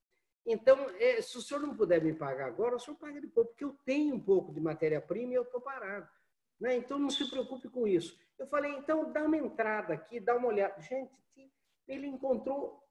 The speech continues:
um monte de coisinha pra fazer. Coisinha que a gente precisava e coisas que a gente nem sabia. E que ele veio e sugeriu e fez. Claro que eu paguei ele logo, né? Paguei ele em seguida, uma pessoa simples.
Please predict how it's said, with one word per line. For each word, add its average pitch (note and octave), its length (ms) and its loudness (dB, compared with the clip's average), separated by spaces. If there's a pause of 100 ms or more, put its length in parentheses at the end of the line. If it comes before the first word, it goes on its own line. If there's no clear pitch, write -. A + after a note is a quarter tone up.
um B3+ 180 -4
monte B3+ 540 8
de G#3 100 -4
coisinha F#3 540 6
pra D#3 160 0
fazer. C3 500 -4 (840)
Coisinha G3+ 680 6 (300)
que G#3+ 100 8
a F#3+ 140 6
gente A3 540 4
precisava D#3 1080 -6 (360)
e C4 100 -2
coisas D4+ 340 0
que D4 120 0
a C4 40 4
gente C#4 240 0
nem C#4 220 0
sabia. A#3+ 720 -2 (260)
E A#3+ 80 -2
que B3+ 140 -4
ele B3+ 160 0
veio A#3+ 240 2
e A3+ 60 -4
sugeriu A#3+ 720 -4
e C4 100 -10
fez. C4 500 0 (460)
Claro C#4 400 4
que A3 80 6
eu G3+ 80 6
paguei F#3+ 440 8
ele G3 180 6
logo, A3+ 480 2
né? G3+ 180 2
Paguei F#3 340 2 (100)
ele F3 100 4
em F3+ 100 4
seguida, G3 540 -4
uma F3 100 2
pessoa E3+ 380 -4
simples. - 420 -6